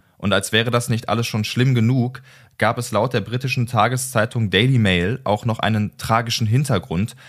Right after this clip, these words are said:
warum sie am Rennen teilgenommen hat, nämlich um Spenden zu sammeln. Spenden im Andenken an ihren Bruder, der zweitausendeins mit fünfundzwanzig Jahren gestorben ist, an einer Überdosis Drogen,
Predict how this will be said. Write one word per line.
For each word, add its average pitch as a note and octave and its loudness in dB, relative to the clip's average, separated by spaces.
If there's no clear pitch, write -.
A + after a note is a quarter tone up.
warum A#2 4
sie A#2 2
am A2 4
Rennen A2 2
teilgenommen G2+ -2
hat, - -8
nämlich A#2 0
um A#2+ 0
Spenden C#3+ 0
zu F2 -6
sammeln. C#2 -6
Spenden C#3+ -2
im A2 0
Andenken B2+ 2
an G#2+ 0
ihren G#2+ 0
Bruder, C3 0
der A2 2
zweitausendeins A2 -2
mit A2 -4
fünfundzwanzig C3 0
Jahren A2 0
gestorben G2 -2
ist, - -8
an G2+ -2
einer G2 0
Überdosis F#2 -2
Drogen, E2 -2